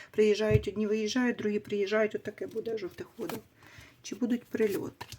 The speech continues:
Ну, щось буде летіть, я вам скажу, у жовтих водах. Ай, м, слухайте, ем, буде, м, колісниця,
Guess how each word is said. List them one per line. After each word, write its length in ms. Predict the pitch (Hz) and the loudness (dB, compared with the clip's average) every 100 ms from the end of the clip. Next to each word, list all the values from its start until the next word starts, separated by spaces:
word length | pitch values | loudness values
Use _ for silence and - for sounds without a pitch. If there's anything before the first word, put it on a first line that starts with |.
| _ _ _ _ _ _ _ _ - - - | _ _ _ _ _ _ _ _ -20 -8 -2
Ну, 100 | 208 | 0
щось 260 | - 180 | 2 2
буде 220 | - 214 240 | 4 4 8
летіть, 600 | 302 339 - 202 190 - - | 8 6 2 0 0 -8 -2
я 140 | 226 | 0
вам 140 | 226 | 0
скажу, 560 | 233 - 226 226 226 233 - | -4 -6 -6 -4 -4 -6 -8
у 100 | 220 | -6
жовтих 400 | 220 214 - - - - | -4 -4 -6 -8 -8 -6
водах. 400 | 220 220 - - - - - - - - - - _ _ - - - - - - - - - - - - - | -4 -4 -8 -16 -12 -8 -8 -10 -20 -20 -20 -20 _ _ -4 -4 -4 -10 -16 -16 -14 -20 -20 -20 -20 -18 -8
Ай, 640 | 233 226 214 196 196 196 | -6 -4 -6 -8 -10 -10
м, 580 | 202 208 208 202 202 208 165 | -8 -6 -6 -8 -10 -10 -4
слухайте, 600 | - 226 202 190 185 160 - | 0 4 4 4 0 0 -8
ем, 600 | - 190 202 202 202 196 | -4 0 0 0 -4 -6
буде, 720 | 185 226 220 262 254 247 233 - - | 0 2 4 6 8 8 6 2 -4
м, 580 | 202 202 196 190 - - | -6 -6 -6 -6 -6 0
колісниця, 840 | 226 220 226 285 311 320 - 175 | 2 2 2 6 6 6 0 -4